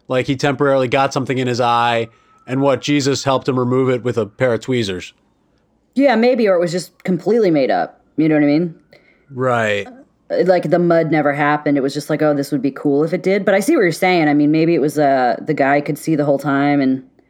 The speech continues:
Speaker 2: he was lying about it. And, you know, kinda like how when people get hypnotized, you know, like,
Speaker 1: Hmm.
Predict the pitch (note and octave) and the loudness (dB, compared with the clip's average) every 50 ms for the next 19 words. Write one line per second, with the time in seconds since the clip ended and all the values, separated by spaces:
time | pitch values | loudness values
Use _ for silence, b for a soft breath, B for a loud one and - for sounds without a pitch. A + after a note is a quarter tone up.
0 | b b b _ - E3+ E3+ D3 D#3+ D#3 D#3+ E3 E3 D#3+ C#3+ C3+ C3 C3 C3 C#3 | b b b _ 0 0 2 2 2 2 2 2 2 2 2 2 2 2 2 2
1 | C3+ C3 C3 C3 C3 B2+ B2+ - - - _ G#3 A#3+ D4+ F4 F#4 F4 - E4 D#4+ | 2 2 2 2 0 0 -2 -4 -6 -6 _ 2 4 4 4 2 2 0 0 0
2 | D4 C#4+ B3+ A#3 B3+ G#3+ G#3 G3+ E3 B3 A3 G#3+ F#3 E3 D3+ G3 F#3+ - F3+ E3+ | 2 0 0 0 0 0 0 0 0 0 0 2 0 0 0 0 -2 0 -2 -2
3 | - D#3+ C3 B2+ B2+ B2 A#2+ A#2+ - - C#3+ D3 D3 C#3+ D3 E3 E3+ - D#3+ D3 | -2 -2 -2 0 0 -2 -2 -4 -4 -2 -2 0 2 2 2 2 2 2 2 0
4 | C#3+ C#3+ - B B B B B B B B B D#3+ F3 F3+ E3+ C#3 G#2 F2+ | 0 -2 -6 B B B B B B B B B -8 -6 -6 -4 -6 -6 -8